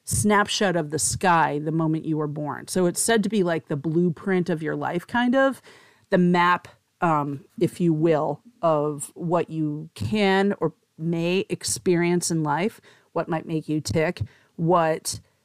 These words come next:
um, would sort of come up as your life lessons, your issues that you would be dealing with. So most people know their sun sign, and that's because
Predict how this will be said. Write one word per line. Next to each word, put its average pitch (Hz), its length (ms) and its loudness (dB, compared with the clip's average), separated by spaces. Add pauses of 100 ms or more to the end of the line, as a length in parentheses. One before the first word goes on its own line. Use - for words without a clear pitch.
(360)
um, 165 500 0 (260)
would 202 240 4
sort 190 240 2
of 147 220 -6
come 185 400 2
up 190 400 2
as 160 400 2
your 156 240 -2
life 156 480 -2
lessons, 151 720 -6
your 147 460 -10 (600)
issues 190 420 4
that 165 140 2
you 165 140 0
would 156 160 -2
be 160 140 -4
dealing 151 440 -4
with. - 300 -14 (340)
So 175 440 2
most 294 400 2
people 277 260 4
know 185 220 2
their 170 120 2
sun 170 280 0
sign, 240 420 2
and 180 180 0
that's 196 200 2
because 165 720 -2